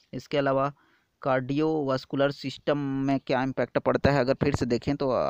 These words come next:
हार्ट में जो है, जो हार्ट के जो फोर्स रेट है उसको कम, कम कर, उसको जो है बढ़ा देता है, हार्ट कंडक्शन की दर को बढ़ा देता है, ब्लड फ्लो की दर को बढ़ा देता है, ग्लाइकोजेनेसिस की दर को बढ़ा देता है। आर्टियोल्स में अगर देखें तो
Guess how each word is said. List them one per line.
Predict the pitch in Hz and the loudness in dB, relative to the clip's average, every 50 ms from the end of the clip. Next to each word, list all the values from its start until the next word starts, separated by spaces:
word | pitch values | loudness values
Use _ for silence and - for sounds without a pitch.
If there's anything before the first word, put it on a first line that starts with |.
| 80 123 | 2 2
हार्ट | 131 131 135 135 139 | 2 2 2 2 2
में | 131 135 127 | 0 0 0
जो | 131 131 | 0 0
है, | 131 139 135 135 135 127 123 113 120 - - - - 123 | 0 0 2 2 2 2 2 0 0 -2 -2 -4 -4 -4
जो | 127 127 127 123 120 120 127 127 _ _ _ _ _ - - 127 110 - - | -4 -4 -2 -2 -2 -2 -4 -6 _ _ _ _ _ -14 -12 -12 -10 -10 -10
हार्ट | 65 117 131 131 139 - - | -6 -4 -2 -2 -2 -2 -4
के | - 143 | -4 -4
जो | 131 135 123 | -2 -4 -4
फोर्स | - - 143 151 147 - 151 | -2 0 0 0 0 0 0
रेट | 135 131 127 - - | 0 0 0 -2 -2
है | 135 131 127 131 | -2 0 2 0
उसको | 131 - - 135 | 0 -2 -4 -10
कम, | - - 123 123 - - 131 131 127 - | -8 -8 -6 -6 -6 -6 -6 -8 -6 -4
कम | 135 131 139 | -4 -4 -4
कर, | 135 - 135 131 127 147 80 127 131 127 | -2 -4 -4 -4 -4 -6 -6 -6 -6 -4
उसको | 131 131 131 131 - - - 131 | -4 -4 -4 -6 -6 -6 -4 -4
जो | 127 131 127 | -2 -2 -2
है | 131 127 | -2 -2
बढ़ा | 127 131 120 120 123 127 | -2 -2 -2 0 0 0
देता | 131 127 - - 123 123 | 0 0 -2 -2 -2 -2
है, | 123 131 127 131 139 - _ - - - - _ - - | 0 -2 -2 -2 -2 -4 _ -20 -20 -20 -20 _ -6 -2
हार्ट | 135 131 - - | 0 0 0 -2
कंडक्शन | - 139 123 120 120 - - 123 | -2 -2 -2 -2 -4 -4 -6 -8
की | 117 - 117 | -6 -4 -2
दर | 120 117 120 | -2 -2 -2
को | - 117 | -2 -4
बढ़ा | 123 131 139 | -2 0 0
देता | 135 135 120 - 135 | 0 0 0 0 -2
है, | 139 135 | -2 0
ब्लड | 127 123 120 117 | 0 -2 -2 0
फ्लो | - 123 123 117 | 0 -2 -2 -2
की | - 131 | -4 -4
दर | 123 123 120 | -4 -2 -4
को | 117 120 | -2 -4
बढ़ा | 120 123 127 131 | -4 -2 -2 -2
देता | 135 131 - 135 131 | -2 -4 -4 -2 -4
है, | 127 | -2
ग्लाइकोजेनेसिस | 131 127 123 120 - - 127 131 123 123 123 - - 127 120 - | -2 -2 -4 -4 -4 -4 -6 -4 -4 -6 -8 -8 -8 -8 -8 -8
की | - 127 | -8 -6
दर | 127 120 117 | -6 -6 -6
को | - 120 | -6 -6
बढ़ा | 120 123 127 131 | -4 -2 -2 -2
देता | 131 131 - 135 131 | -2 -4 -4 -2 0
है। | 135 127 | 2 2
आर्टियोल्स | 127 120 120 - - 131 127 131 131 127 - - | 2 2 2 2 2 4 4 4 4 4 2 -2
में | 127 | -2
अगर | 120 117 127 123 | 0 0 0 0
देखें | 120 120 117 - 147 131 | -2 -2 -4 -4 -4 -4
तो | 135 135 | -4 -6